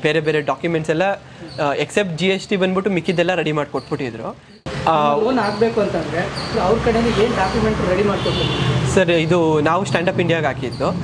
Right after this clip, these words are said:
Speaker 1: So ಅದಕ್ಕೆ ಜಿ ಎಸ್ ಟಿ ಬೇಕು, ಆಮೇಲೆ ಅದಕ್ಕೆ ಪ್ರಪೋಸಲ್ ಬೇಕು. ಅಂದ್ರೆ ನಮ್ದು ಬಿಸಿನೆಸ್‌ದು, ಆ, ಏನ್ ಬಿಸಿನೆಸ್ಸು, ಇಂಟ್ರೊಡಕ್ಷನ್ನು, ಯಾವ ಥರ ಮಾಡ್ತೀವಿ, ಮತ್ತೆ ಯಾ-, ಅದ್ರದ್ದು ಒಂದಷ್ಟು ಅಕೌಂಟಿಂಗು ಡಾಕ್ಯು-, ಇದು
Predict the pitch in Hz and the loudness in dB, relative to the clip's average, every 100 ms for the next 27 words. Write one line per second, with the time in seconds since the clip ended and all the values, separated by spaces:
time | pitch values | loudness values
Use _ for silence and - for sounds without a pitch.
0 | - - - 170 156 185 - 208 202 175 | -4 0 2 2 2 -2 2 2 2 2
1 | 165 180 185 - 202 180 131 120 160 214 | 0 0 0 2 2 2 0 0 -2 0
2 | - - - - 151 170 185 175 175 196 | -4 -4 -6 -2 0 2 0 0 -2 -2
3 | 170 147 180 180 175 139 127 123 123 - | -2 0 0 0 -2 -4 -8 -6 -10 -4
4 | 151 160 160 151 147 147 151 170 160 156 | -2 0 -2 -4 -2 -2 0 0 -2 -4
5 | 156 165 - - - - 143 143 156 170 | 0 0 -4 -18 -10 -2 0 2 0 0
6 | 151 143 147 151 147 143 143 156 147 143 | -2 -2 -2 0 0 0 0 0 0 -2
7 | - 139 131 139 139 139 139 143 139 139 | -4 -4 0 0 0 0 -2 -2 -2 -2
8 | 143 151 135 139 143 - 165 165 147 147 | -2 -4 -2 -2 -4 -8 -10 -8 -4 0
9 | 151 147 147 139 143 139 139 139 135 131 | 0 0 0 -2 -2 0 0 0 -2 -2
10 | 143 147 143 147 147 143 139 139 151 156 | -4 -4 -2 0 0 0 -2 0 0 0
11 | 151 160 - 175 175 175 156 156 147 143 | 0 -2 0 -2 0 -2 -2 2 0 0
12 | 156 147 | -2 0